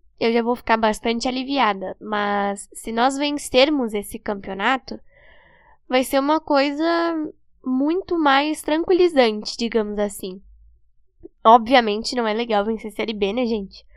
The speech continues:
O Grêmio na Série B, que disputou em dois mil e cinco, ganhou do Náutico, mas não é legal vencer Série B. Todos nós sabemos disso. Jogar a Série B é,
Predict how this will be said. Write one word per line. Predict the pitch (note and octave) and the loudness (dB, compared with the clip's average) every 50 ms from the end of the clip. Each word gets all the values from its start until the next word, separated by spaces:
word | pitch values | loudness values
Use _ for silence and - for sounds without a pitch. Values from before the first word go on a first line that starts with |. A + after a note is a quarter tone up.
| - - - - - - - - - _ | -20 -20 -20 -20 -20 -20 -20 -20 -10 _
O | B3 B3 | -8 -2
Grêmio | A3+ A3+ A#3 A3 A3+ A#3+ B3+ C4 B3+ | 0 2 4 4 4 2 0 0 -2
na | B3 B3 A#3 A3+ A3+ | 0 0 0 0 0
Série | - - A#3 A#3+ A3+ | -2 -2 -2 -2 -2
B, | G#3 G3+ A3 A3 A#3 A#3 A#3 A3 G#3 G3+ | 0 2 2 2 4 2 0 0 -2 -4
que | - - G#3+ | -6 -12 -14
disputou | A3 - - B3+ B3 - B3 A#3 | -16 -10 -10 -10 -6 -2 -2 -2
em | A#3 | -2
dois | A3+ A3+ G#3+ | -2 -2 -2
mil | A#3 A#3 | -4 -6
e | A#3 | -6
cinco, | - - A#3+ A#3+ B3+ A#3+ - - G#3 G3+ - - - _ - _ _ - - - | -6 -6 -6 -6 -6 -6 -6 -6 -8 -8 -8 -12 -20 _ -20 _ _ -20 -16 -6
ganhou | A3+ A3+ A3+ A3 G#3 G3+ | -2 0 0 0 0 -2
do | G3+ A3 | -2 -2
Náutico, | A#3 A3+ G#3 G#3+ C4 C4+ - - - F#4+ G4+ - - - - - - - - - - - - - - _ - | 0 2 0 0 0 -4 -6 -2 0 0 0 0 -6 -16 -20 -20 -20 -20 -20 -20 -20 -20 -20 -20 -20 _ -8
mas | C4+ B3+ A#3+ A#3 A#3 A#3+ C4 C4+ C4 B3+ - - - - - _ _ _ - | -4 -2 0 0 0 0 -2 -4 -6 -10 -16 -20 -20 -20 -20 _ _ _ -16
não | - C4+ C4 C4+ C#4 | -10 -8 -4 -2 0
é | C4+ B3 | 0 0
legal | B3 C4+ C4+ A#3+ A3+ G#3+ G#3+ G#3+ A3+ B3 B3 _ _ - - _ | 0 -2 0 2 4 4 4 4 0 -4 -8 _ _ -20 -20 _
vencer | - A3+ A#3+ A#3+ A#3 - A#3 A3 | -4 -4 -4 -2 -2 -2 -4 -2
Série | - - A3 A3+ A#3 | -2 -2 -4 -4 -4
B. | G#3+ - G3 G3 G#3 G#3+ B3 - _ _ - - - - - | -4 -4 -2 -2 -2 -4 -6 -12 _ _ -20 -20 -20 -4 0
Todos | B3 A#3+ A#3+ B3 C4+ B3 | 0 0 0 0 -2 0
nós | B3 A3 A3 A3+ | 0 0 0 0
sabemos | - B3 A3 G#3+ G#3+ G#3 G#3+ A3 G3+ | 0 -2 0 0 -2 -2 -2 -6 -6
disso. | G#3 - G#3 G#3 G#3 - - C4 C4 C4+ - _ _ _ _ _ _ - G3 _ _ - | -6 -6 -6 -6 -6 -8 -8 -8 -8 -8 -10 _ _ _ _ _ _ -20 -20 _ _ -12
Jogar | G#3 G#3 G#3+ B3+ C4 B3 A#3 A#3+ C4 C#4+ | -8 0 2 4 4 6 6 6 6 6
a | C4+ B3 | 6 2
Série | - A#3 A3 G#3 G#3+ | 0 -2 -2 -2 -2
B | G3 G3 G#3 G#3 G3 G3 | 0 2 2 2 2 0
é, | G3+ G3+ G3+ G#3 G#3 G#3 | -2 -4 -4 -6 -6 -10